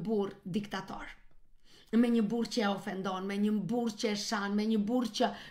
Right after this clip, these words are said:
nuk di të thot kurrë një fjalë të ngrohtë,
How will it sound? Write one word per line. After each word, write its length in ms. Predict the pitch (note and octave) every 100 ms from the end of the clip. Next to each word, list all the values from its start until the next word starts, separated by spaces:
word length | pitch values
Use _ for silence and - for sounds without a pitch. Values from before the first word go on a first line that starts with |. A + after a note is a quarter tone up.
| A3+
nuk 180 | C#4+ A3+
di 160 | G#3 D4+
të 140 | C#4
thot 240 | C4 A#3 -
kurrë 320 | C#4 B3 G#3+
një 60 | A3+
fjalë 320 | - A3 G3
të 100 | A#3+ G#3+
ngrohtë, 360 | A3 G3+ -